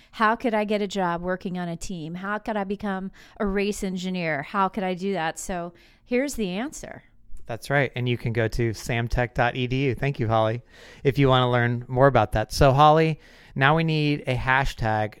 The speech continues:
Speaker 2: so people can discuss what we've talked about. I feel like either a ch-, the chair with wheels should play a part in the hashtag or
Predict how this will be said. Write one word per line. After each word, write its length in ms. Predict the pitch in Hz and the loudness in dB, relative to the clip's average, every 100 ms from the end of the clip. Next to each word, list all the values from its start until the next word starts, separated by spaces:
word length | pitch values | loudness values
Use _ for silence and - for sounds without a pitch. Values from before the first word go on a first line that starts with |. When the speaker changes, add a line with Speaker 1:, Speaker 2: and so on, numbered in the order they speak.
| - | -8
Speaker 2:
so 220 | - 113 | -2 4
people 300 | - 113 117 | 4 4 0
can 360 | - 117 107 101 | 0 0 0 -2
discuss 640 | 113 - 120 113 - - - | -4 -2 2 2 0 -6 -4
what 260 | 123 123 | 0 2
we've 400 | 120 117 113 - - _ | 2 0 -2 -8 -20 _
talked 260 | - 120 - | 2 2 2
about. 160 | 113 113 | 0 0
I 80 | |
feel 280 | 120 - 165 | -2 2 4
like 340 | 175 156 143 - - - - | 6 6 4 -6 -16 -16 -2
either 400 | 135 127 127 127 | 2 4 4 4
a 100 | 113 | 0
ch-, 180 | - - | -6 -4
the 120 | 135 | -4
chair 360 | - - 135 | 0 2 4
with 200 | 143 139 | 6 4
wheels 580 | 123 135 131 131 131 - - | 2 2 4 4 2 -4 -12
should 240 | - 131 | -4 -2
play 140 | - 135 | 2 0
a 40 | |
part 140 | - 131 | 2 0
in 60 | |
the 60 | 123 | 0
hashtag 360 | 123 - 120 120 | -2 0 0 4
or 320 | 120 120 117 | 6 6 4